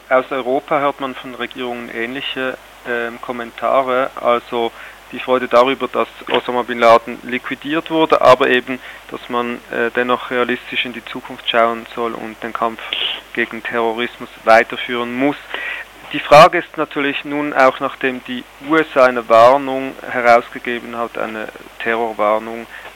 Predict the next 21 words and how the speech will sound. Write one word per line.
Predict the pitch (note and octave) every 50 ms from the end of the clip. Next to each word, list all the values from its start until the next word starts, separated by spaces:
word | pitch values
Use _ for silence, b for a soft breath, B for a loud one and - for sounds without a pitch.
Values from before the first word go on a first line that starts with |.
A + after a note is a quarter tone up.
| A#2
weltweit, | A2+ A2+ A2+ A2+ A2 - - - G#2+ G#2+ A#2 C3 - - - - - -
ähm, | A#2 A#2 A#2 A#2 A2+ A2+ A2+ A2+ A#2 - - - - - -
für | B2 A#2+ A2+ A2+
amerikanische | A2+ A2+ A2+ A2 - - A#2 C3 C#3+ D3+ - -
Staatsbürger, | D3 - - C3+ C3 C#3 - - - - C3 B2+ C3 C#3+ B2+ B B B B B B B - B2+
wie | B2+ D3+ D#3
sehen | - - D3+ C#3+ C3+ -
Sie | -
die | C3 - C3 B2
kurzfristige | - - - - D#3 E3+ E3+ - - - - C#3 C3+ - - C3 - - B2+ A#2+
und | - - - B2 A#2+ A#2+ A#2 - - -
mittelfristige | B2+ C3+ - - D#3 - - C#3 B2+ - - - C3 B2 C3 A#2+
Entwicklung? | A#2+ A#2+ B2 - - C3+ C3 B2+ - - C3 C3 C3 B2+ B B B -
Was | B2+ B2 -
sagen | - C3+ A#2+ - C3 B2+
die | A#2 A2+
Experten | A2+ - - - - A#2+ A2+ A#2+ - - B2+ B2 B2 A#2+ -
in | - A#2+ A#2 A2
den | A#2+ A#2 A2
israelischen | - - - - A#2+ A2+ A2+ - - B2+ A#2+
Medien? | B2+ B2+ A#2+ - F#2+ F2+